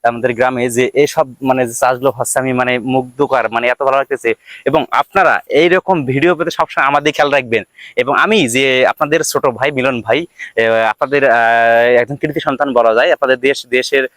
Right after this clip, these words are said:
আহ, দেশের ভাই। আর যারা আমার ভিডিও দেখতেছেন, দেশ দেশের বাইরে দেখতেছেন, যারা দেশীয় ভাইদেরা দেখতেছেন, সকলের কাছে আমা-, আমি অকুল আবেদন জানাই আপনারা আমাকে একটু সাপোর্ট করবেন। এবং আরেকটা বিষয়, যে আরেকটা বিষয় আমাকে একটু, আহ, ভালোবাসা দিবেন। ভালোবাসা দিলে কিন্তু আপনাদেরকে ভালো ভালো যতটুকু পারি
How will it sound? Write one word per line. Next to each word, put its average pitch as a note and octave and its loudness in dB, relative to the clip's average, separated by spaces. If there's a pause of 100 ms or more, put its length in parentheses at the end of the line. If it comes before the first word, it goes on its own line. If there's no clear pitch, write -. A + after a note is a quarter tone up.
(220)
আহ, A2+ 2
দেশের C3+ 0
ভাই। B2 -2 (240)
আর A2 -2
যারা D3 2
আমার E3 0
ভিডিও D#3+ 2
দেখতেছেন, D3+ -2
দেশ C#3+ 0
দেশের C#3 -4
বাইরে C#3 0
দেখতেছেন, C#3 -2
যারা C3 2
দেশীয় C#3 0
ভাইদেরা C3+ 2
দেখতেছেন, B2 -4
সকলের F3 0
কাছে E3+ 0
আমা-, C3 2
আমি C#3 -2 (340)
অকুল F3 2
আবেদন C3 0
জানাই A#2+ 0
আপনারা C#3 -2
আমাকে C3 -4
একটু - -8
সাপোর্ট C#3 -6
করবেন। E3+ 0 (280)
এবং B2+ -2
আরেকটা F3 0
বিষয়, A#2 0 (280)
যে C#3 0
আরেকটা C3+ -2
বিষয় D3 -2
আমাকে D3+ -2
একটু, D3+ 2
আহ, B2 4
ভালোবাসা C#3+ 0
দিবেন। A#2 -2
ভালোবাসা C3 -2
দিলে C3 -4
কিন্তু C3+ -6
আপনাদেরকে C3+ -4
ভালো D3+ 0
ভালো C#3+ 2 (340)
যতটুকু F#3+ 0
পারি D#3 2